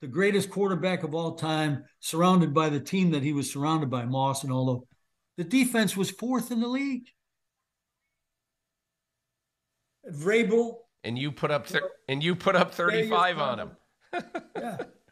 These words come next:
Speaker 1: No, I mean, it, just to tell you the quality of the team he had.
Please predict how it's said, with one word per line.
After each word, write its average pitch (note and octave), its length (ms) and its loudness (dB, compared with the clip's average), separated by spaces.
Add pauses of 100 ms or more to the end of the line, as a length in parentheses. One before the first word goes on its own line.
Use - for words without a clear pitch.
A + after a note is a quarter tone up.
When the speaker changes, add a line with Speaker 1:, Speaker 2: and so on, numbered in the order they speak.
(140)
Speaker 1:
No, A#3+ 180 -2
I F3+ 60 2
mean, G3 200 2
it, F3 80 0
just A3 260 0
to F#3+ 80 0
tell B3+ 280 2
you A3 80 4
the D#3+ 100 2
quality G#3+ 500 2
of D#3+ 60 4
the D3+ 80 0
team D4+ 360 0
he F#3+ 180 0
had. A2+ 280 -6